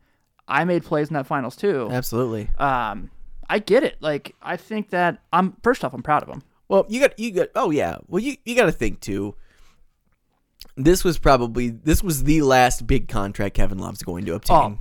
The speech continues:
Speaker 1: Oh, without a doubt. And it
Speaker 2: And,
Speaker 1: was an extension.
Speaker 2: and
Speaker 1: It
Speaker 2: it was
Speaker 1: wasn't
Speaker 2: an
Speaker 1: like he
Speaker 2: ex-,
Speaker 1: was a free
Speaker 2: and it was an
Speaker 1: agent and
Speaker 2: extension, you know, and this is, I, I don't think he was gonna get, um, the amount that he got in Cleveland, really. They had money to burn on him.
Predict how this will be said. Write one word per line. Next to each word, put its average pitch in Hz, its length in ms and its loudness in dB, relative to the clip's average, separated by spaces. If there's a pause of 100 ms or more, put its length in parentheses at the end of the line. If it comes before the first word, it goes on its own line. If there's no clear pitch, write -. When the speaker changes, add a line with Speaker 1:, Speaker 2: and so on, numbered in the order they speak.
(140)
Speaker 1:
Oh, 214 80 -2
without 254 380 4
a 202 40 0
doubt. 165 240 4
And - 80 6
it - 100 6
Speaker 2:
And, 320 80 6
Speaker 1:
was 262 120 0
an 247 80 -2
extension. 196 540 2
Speaker 2:
and 160 80 6
Speaker 1:
It 175 40 6
Speaker 2:
it - 20 6
was 240 120 10
Speaker 1:
wasn't 180 100 6
Speaker 2:
an - 60 6
Speaker 1:
like 160 60 4
he 233 60 -2
Speaker 2:
ex-, 208 80 -2
Speaker 1:
was 220 100 -2
a - 20 -20
free - 160 6
Speaker 2:
and 160 80 8 (100)
it 165 80 10
was 170 180 6
an 156 120 2
Speaker 1:
agent - 0 -
and - 0 -
Speaker 2:
extension, 135 680 0
you 127 100 -2
know, 113 160 -4
and 127 100 0
this 143 200 0
is, 123 180 -6
I, 123 260 -6
I 143 140 0
don't 147 200 0
think 139 180 -2
he 135 140 -4
was 120 200 -2
gonna 120 220 -4
get, 113 560 0 (680)
um, 92 600 -8 (1000)
the 143 200 2
amount 123 360 0
that 113 100 0
he 113 80 -2
got 113 200 -4
in 101 80 -10
Cleveland, 117 540 -4
really. 127 320 2
They 123 140 0
had 117 320 2
money 123 420 0
to 110 80 -2
burn 120 320 0
on 139 160 2
him. 180 280 -2